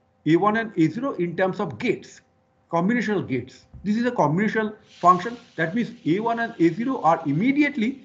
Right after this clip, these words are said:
defined in terms of X three, X two, X one, X zero. These are not sequential circuits. Okay, sequential circuit we shall study afterward. <clears throat> So it is a purely combinational circuit. That means A one is a function of these four input variables, namely X three, X two, X one, X zero. A zero is likewise.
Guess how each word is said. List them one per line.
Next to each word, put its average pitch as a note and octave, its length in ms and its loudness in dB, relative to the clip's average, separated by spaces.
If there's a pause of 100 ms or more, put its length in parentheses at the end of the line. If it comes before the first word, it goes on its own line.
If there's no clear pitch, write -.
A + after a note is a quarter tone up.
(140)
defined A3+ 500 0
in F3+ 160 -4
terms F3 280 0
of - 180 -2
X D#3 180 -2
three, F#3+ 180 -2
X - 140 0
two, G#3+ 120 -2
X D3 160 -2
one, B2+ 140 -4
X G2+ 100 -6
zero. B2 120 -4
These G#3+ 140 -2
are A3+ 80 0
not A3 200 0
sequential F#3+ 380 -2
circuits. - 380 -2 (300)
Okay, - 180 -4
sequential G#3 360 -2
circuit F#3 300 -2
we E3+ 80 -2
shall E3 200 -2 (380)
study F3+ 300 0
afterward. D3 480 -2 (200)
<clears throat> - 100 -4 (520)
So A3 60 4
it A3+ 80 0
is B3 40 -4
a A#3+ 60 0
purely G#3+ 400 2
combinational A3+ 420 -4
circuit. A3 300 -6 (340)
That D#3+ 160 0
means G#3+ 260 -2
A D3 120 2
one A3 240 4
is B3 100 -2
a B3 80 0
function G#3+ 380 -2
of G#3+ 120 -8
these A3+ 140 -8
four A3 220 -6
input G#3+ 240 -4
variables, G#3+ 500 -2
namely F#3 360 -2
X D#3 160 -6
three, G#3 260 0
X F#3+ 100 -4
two, F#3+ 180 0
X D3+ 200 -4
one, F3 160 0
X D3+ 100 -2
zero. A3+ 240 -6 (380)
A A3+ 100 2
zero G#3+ 240 4
is F3 180 0
likewise. G3 520 0